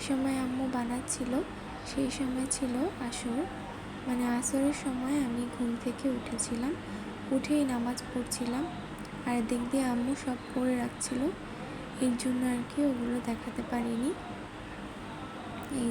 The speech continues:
যে এরকম করে সবগুলো বানিয়ে নেবে। মাঝে মাঝে আম্মু আলু চপটা একটু ডিজাইন করে বানায়, কিন্তু হাতে একটু কম সময়, তাই অল্প অল্প করে হালকা ডিজাইন করে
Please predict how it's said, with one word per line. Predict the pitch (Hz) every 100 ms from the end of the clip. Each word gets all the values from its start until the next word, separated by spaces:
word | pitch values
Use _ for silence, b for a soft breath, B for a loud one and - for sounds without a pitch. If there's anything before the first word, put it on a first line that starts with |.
| 226
যে | 311 415 -
এরকম | 240 233 262 269 -
করে | 247 269 381
সবগুলো | 269 240 - 254 262 254
বানিয়ে | 233 233 233 233
নেবে। | 226 254 349 - - - - - - - - - - - - - - - - _ 254 240
মাঝে | 240 - 294
মাঝে | 320 330 285 294 - -
আম্মু | 247 247 262 269 381 -
আলু | 240 240 240
চপটা | 294 294 - 262 330 - B B B - 294
একটু | - 285
ডিজাইন | 254 247 254 254 262
করে | 277 285 254
বানায়, | 233 247 370 - - - - -
কিন্তু | - 294 285 302
হাতে | 277 262 285
একটু | - 302 294
কম | 269 254 -
সময়, | 269 262 349 - - -
তাই | 247 254 359 - - - - - -
অল্প | 262 247 285 269
অল্প | 254 269 -
করে | 262 254 349 - - - - - - -
হালকা | 262 254 285 269
ডিজাইন | 262 262 254 254
করে | 269